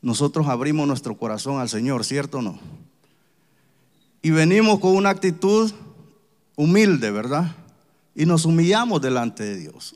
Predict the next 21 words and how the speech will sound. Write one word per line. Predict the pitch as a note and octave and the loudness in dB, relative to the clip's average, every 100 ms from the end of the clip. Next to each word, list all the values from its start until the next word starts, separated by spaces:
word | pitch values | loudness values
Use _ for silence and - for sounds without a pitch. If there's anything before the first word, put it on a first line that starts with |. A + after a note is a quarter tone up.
| - | -8
Reconocimos | D#3+ D#3+ D3+ C#3+ D#3 G#3 G#3+ F#3+ E3 | -6 -2 -2 0 0 0 2 -2 -2
que | D#3 | -2
éramos | E3 F3+ F3+ | -2 -2 -4
pecadores, | E3 E3 D#3+ C#3+ F#3 G#3 G#3+ G3 - _ _ - _ | -4 -6 -2 0 2 2 2 -2 -8 _ _ -20 _
reconocimos | C#3+ D3 D3+ D3 C#3+ F#3 F#3 F#3 | -6 -4 0 2 2 2 4 2
que | E3 E3 | 2 4
necesitábamos | D#3 C#3 C#3+ C#3 C#3 F#3 F#3+ F#3 E3+ | 4 2 0 0 0 2 2 2 2
el | D#3+ | 2
perdón | D#3+ C#3 C3+ E3+ E3+ | 0 -6 -4 -4 0
de | D3+ F3+ | 0 2
Él, | A3 A3+ G#3 - _ _ _ _ _ - | 2 0 -4 -16 _ _ _ _ _ -6
reconocimos | C#3+ D#3+ D#3+ D#3 C#3+ - A3 A3 G3+ | -4 2 4 4 2 2 4 4 2
que | G3+ D#3+ | 0 0
sin | D#3+ D#3 E3+ | 2 2 2
Él | A3 G3 E3 D3 | 2 2 0 0
no | D#3 E3+ | 0 0
podíamos | F3+ F3+ G#3+ G#3 E3+ | 0 2 2 2 -2
continuar | D#3+ D3 - C#3 C3+ D#3 F#3+ F3 - | -2 -4 -2 -2 0 0 0 -4 -6
porque | D3+ C3 C3 | -6 -4 -4
seguiríamos | C#3+ C3+ C3 D#3 D#3+ D3+ | -4 -4 -2 0 2 0
pecando. | - C3 - G3 F3+ A#2 A#2 | -2 -6 0 2 2 -2 -4